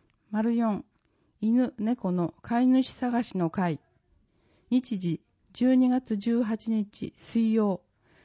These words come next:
十三時三十分から十五時。丸五、犬のしつけ方教室、実技講座。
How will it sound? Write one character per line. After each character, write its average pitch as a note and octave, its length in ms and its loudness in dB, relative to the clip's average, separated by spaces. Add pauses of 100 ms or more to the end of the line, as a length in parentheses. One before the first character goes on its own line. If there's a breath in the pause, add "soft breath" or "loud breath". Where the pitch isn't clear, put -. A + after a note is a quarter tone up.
(120)
十 C4 240 0
三 C#4 260 2
時 F#3+ 120 -2
三 A3 260 -2
十 A3+ 140 -4
分 F3+ 340 -4
か F3 140 -8
ら E3 120 -2
十 G#3 280 -2
五 F#3 160 0
時。 D#3+ 180 -8 (1300 soft breath)
丸 A3 280 -2
五、 G#3+ 260 -4 (640)
犬 A#3 260 2
の A#3+ 260 0
し - 80 -14
つ - 160 -20
け B3+ 100 -4
方 B3+ 300 -4
教 A#3+ 260 0
室、 - 380 -8 (520)
実 G3+ 280 -4
技 A#3 100 -4
講 A3+ 280 0
座。 - 220 -6